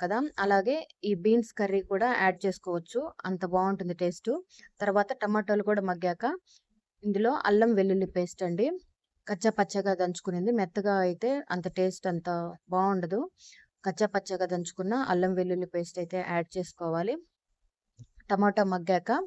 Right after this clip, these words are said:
ముందుగా ఉడికించి పెట్టుకున్న బీన్స్‌ని అయితే యాడ్ చేస్తున్నానండి. ముందుగా రాళ్ళ ఉప్పు అయితే వేసుకొని ఉడికించుకున్నాను. అలాగే దాంట్లో మిగిలిన వాటర్ కూడా ఇందులో యాడ్ చేస్తున్నానండి.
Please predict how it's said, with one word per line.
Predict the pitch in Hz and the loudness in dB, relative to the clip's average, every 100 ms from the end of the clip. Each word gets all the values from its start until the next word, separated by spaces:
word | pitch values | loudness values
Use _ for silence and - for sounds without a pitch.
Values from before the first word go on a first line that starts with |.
| 277 | 4
ముందుగా | 220 220 226 | 6 8 8
ఉడికించి | 196 196 208 - | 4 2 -2 -2
పెట్టుకున్న | 180 - 175 196 277 208 | -6 -6 -6 -4 0 2
బీన్స్‌ని | 214 208 196 180 | 4 2 -4 -6
అయితే | - 311 - - - - - 196 | -4 -6 -8 -20 -20 -20 -2 2
యాడ్ | 190 196 | 2 2
చేస్తున్నానండి. | 185 - 180 175 170 190 339 320 | -2 -2 -2 0 0 2 2 2
ముందుగా | 214 196 226 285 247 | 2 4 4 4 6
రాళ్ళ | 190 202 202 | 8 8 6
ఉప్పు | 190 185 | 2 0
అయితే | 185 190 185 | 0 2 2
వేసుకొని | 180 - - 196 269 | 0 -2 -2 2 4
ఉడికించుకున్నాను. | 220 185 196 - 185 175 175 269 381 - - - - | 4 4 0 -2 -6 -4 -2 -4 -6 -18 -20 -12 0
అలాగే | 202 202 285 233 | 2 2 2 2
దాంట్లో | 214 214 208 208 | 2 2 2 4
మిగిలిన | 214 226 196 | 6 6 4
వాటర్ | 196 190 175 | 4 0 -2
కూడా | 196 202 | 2 2
ఇందులో | 180 185 180 | 2 2 2
యాడ్ | 175 170 190 | 0 -2 -4
చేస్తున్నానండి. | 185 - 175 170 170 220 | -6 -6 -6 -4 -2 -2